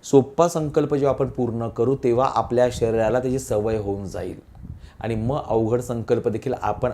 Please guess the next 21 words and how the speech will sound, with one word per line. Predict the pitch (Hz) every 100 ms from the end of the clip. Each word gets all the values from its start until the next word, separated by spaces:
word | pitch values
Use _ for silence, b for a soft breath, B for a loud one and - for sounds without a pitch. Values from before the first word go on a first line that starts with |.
| 101
आरामात | 104 101 101 113
पूर्ण | - 110 104 104
करू | 101 101
शकू. | 95 95 98 90 B B B -
ही | 151
गोष्ट | 143 139 - 147
मी | 147 147 151 147 120
गेले | 127 131
दोन, | 123 120
तीन | 117 139
वर्ष | 131 123 131
करतो | - 120 107 -
आहे | 131 120
आणि | 123
मला | 127 127
त्याचा | 135 143
खूप | 127
चांगला | 131 113 120
रिझल्ट | 117 110 110 104
आलेला | 95 92
आहे. | 95